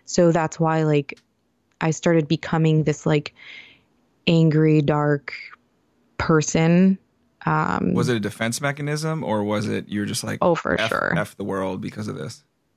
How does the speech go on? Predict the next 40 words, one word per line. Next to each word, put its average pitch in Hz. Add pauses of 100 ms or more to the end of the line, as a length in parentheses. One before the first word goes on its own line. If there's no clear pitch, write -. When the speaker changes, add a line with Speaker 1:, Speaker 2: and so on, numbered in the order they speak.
(440)
Speaker 2:
Or 117
both? 185
Speaker 1:
Um, 165
I, 190 (420)
it 202
is 220
a 170
bit 160
of 160
<laughs> -
both. - (320)
Speaker 2:
<laughs> -
And 131
I 117
can 113
understand. 117 (180)
You 107
can -
understand -
that. 349
Speaker 1:
<laughs> -
It 262
was 226
a 190
bit 160
of -
both. -
And 247
again, 233
you 175
know, 160 (160)
I 175
was 175 (680)
eighteen, 240
nineteen. 254
Like, 165 (100)
I 175
was 233
still 175
a 170